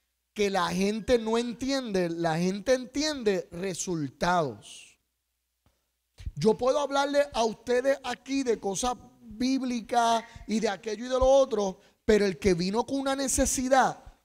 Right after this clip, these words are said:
no entiende necesariamente lo que yo estoy diciendo. Lo que va a entender es cuando el Señor le diga,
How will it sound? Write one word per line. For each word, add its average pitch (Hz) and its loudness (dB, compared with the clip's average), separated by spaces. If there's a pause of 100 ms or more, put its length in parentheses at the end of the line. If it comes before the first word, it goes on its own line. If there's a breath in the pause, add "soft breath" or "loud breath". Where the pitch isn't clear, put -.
(140)
no 220 0
entiende 302 -4
necesariamente 220 -4
lo 254 2
que 196 -4
yo 175 -2
estoy 220 -8
diciendo. 202 -2 (280 soft breath)
Lo 190 -2
que 190 -2
va 185 2
a 220 4
entender 277 4
es 202 -4
cuando 240 -4
el 208 -4
Señor 196 -4
le 220 2
diga, 214 2